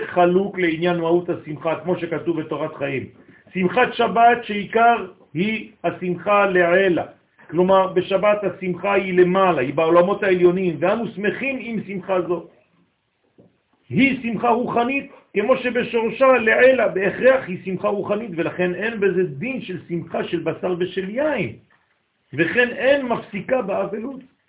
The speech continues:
כלומר, זו שמחה שלא שייכת לעולם הזה בכלל. זו שמחה עליונה שאתה משתתף בה, אם אתה עולה וחי את השבת לפי הגובה האמיתי. אבל במועדים, ששורש השמחה הוא שמחה של כלל ישראל למטה, שמלובשים בגוף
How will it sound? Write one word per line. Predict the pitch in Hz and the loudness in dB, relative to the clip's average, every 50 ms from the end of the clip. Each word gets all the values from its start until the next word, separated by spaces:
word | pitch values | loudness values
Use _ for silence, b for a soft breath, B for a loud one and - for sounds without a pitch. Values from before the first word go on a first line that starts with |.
| _ | _
כלומר, | - 170 190 220 247 240 196 | -8 -6 -4 -2 -2 -2 -2
זו | 175 196 - - | -4 -6 -6 -8
שמחה | 196 190 185 233 | -10 -10 -8 -10
שלא | 240 - 220 226 247 233 | -10 -8 -6 -4 -4 -4
שייכת | - 240 240 233 262 277 - - 254 247 - | -4 -4 -4 -2 -2 -2 0 -2 -2 -2 0
לעולם | 233 226 220 226 233 233 233 | 0 2 2 2 2 0 0
הזה | 233 220 233 277 285 | -4 -6 -4 -6 -6
בכלל. | 277 254 - - 165 139 117 180 - - _ _ _ _ _ - - _ - - _ - - | -6 -6 -8 -6 -6 -6 -6 -8 -10 -16 _ _ _ _ _ -20 -20 _ -20 -20 _ -10 -6
זו | 139 175 175 | -6 -6 -6
שמחה | - 220 208 - - 254 | -6 -8 -6 -2 0 0
עליונה | 240 233 226 233 262 277 | 0 0 0 0 0 0
שאתה | - - 175 170 196 196 | 0 -2 -4 -4 -4 -4
משתתף | 214 202 - - - 220 202 - - - 226 220 202 165 147 | -4 -4 -6 -8 -6 -6 -6 -4 0 2 2 4 4 2 0
בה, | 139 110 - B B B B | -4 -6 -6 B B B B
אם | 175 185 190 | 2 4 4
אתה | 180 180 180 208 | 4 2 2 0
עולה | 196 185 202 196 190 190 202 240 269 - 180 | 2 4 6 6 6 6 4 2 0 0 0
וחי | 190 185 - - - 262 269 240 202 | 0 -2 -2 -2 0 0 0 0 0
את | 202 | -2
השבת | 196 180 - 196 196 190 262 262 247 - | -4 -6 -4 -6 -6 -4 -2 -2 -2 0
לפי | 190 170 - - 185 | -2 -4 -2 -2 -2
הגובה | 180 170 - 180 202 185 139 117 120 | -2 -2 0 0 0 0 0 -2 -4
האמיתי. | 127 127 131 127 - 156 156 - _ _ _ _ _ _ _ _ _ _ _ _ _ _ _ _ _ _ _ _ _ _ _ _ - | -6 -6 -8 -10 -12 -14 -16 -16 _ _ _ _ _ _ _ _ _ _ _ _ _ _ _ _ _ _ _ _ _ _ _ _ -10
אבל | 120 104 156 185 190 175 190 | -2 2 4 4 6 6 6
במועדים, | 175 165 151 135 120 110 110 104 104 | 6 6 4 2 2 0 -4 -8 -8
ששורש | - - 127 120 147 165 185 196 180 180 | -8 -8 -6 -2 0 2 2 2 0 -2
השמחה | 170 147 - - 160 147 - 170 | -4 -8 -8 -10 -12 -8 -4 -2
הוא | 165 156 151 135 - | -2 -2 -2 -4 -6
שמחה | - 156 147 - 175 160 - | -8 -10 -6 -4 -4 -4 -4
של | - 139 123 | -4 -10 -10
כלל | - - 160 160 147 147 | -6 -2 0 0 2 0
ישראל | 143 127 - - 147 135 | -2 -4 -6 -6 -4 -2
למטה, | 131 127 120 113 101 95 - 127 123 120 - _ _ _ b b b b | 0 -2 -2 -2 -4 -6 -8 -10 -12 -12 -16 _ _ _ b b b b
שמלובשים | b - 160 160 165 170 175 175 165 170 - - - 208 185 165 | b -2 0 4 4 6 6 6 6 6 4 4 0 0 2 2
בגוף | 165 143 135 185 196 180 165 | 2 2 2 2 2 2 2